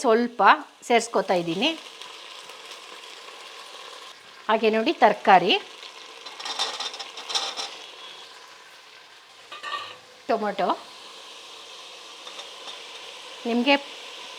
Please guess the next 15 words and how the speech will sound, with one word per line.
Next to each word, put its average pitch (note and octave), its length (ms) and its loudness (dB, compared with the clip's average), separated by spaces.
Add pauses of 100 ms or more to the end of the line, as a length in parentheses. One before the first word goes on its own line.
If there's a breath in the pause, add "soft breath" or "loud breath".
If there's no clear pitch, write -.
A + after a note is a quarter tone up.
(120)
ಟೊಮೊಟೊ B3 400 6
ಎಷ್ಟು - 260 0
ಬೇಕಾಗುತ್ತೆ A3 600 8
ಅಷ್ಟು - 200 0 (120)
ಟೊಮೊಟೊ G#3 280 10 (280)
ಸೇರಿಸ್ಕೊಳ್ಳಿ. G#3+ 560 4 (800)
ನಾನು A3+ 180 4 (120)
ಎರಡು A#3+ 240 6 (120)
ಟೊಮೊಟೊ A3 300 8
ಹಾಕ್ಕೊಂಡಿದ್ದೀನಿ, F#3+ 640 4 (2250)
ಚಿಕ್ಕ C4 240 2
ಚಿಕ್ಕದು C#4+ 340 8 (100)
ಎರಡು A#3 200 8 (120)
ಟೊಮೊಟೊ. G3+ 380 8 (4000)
ನೋಡಿ B3 180 4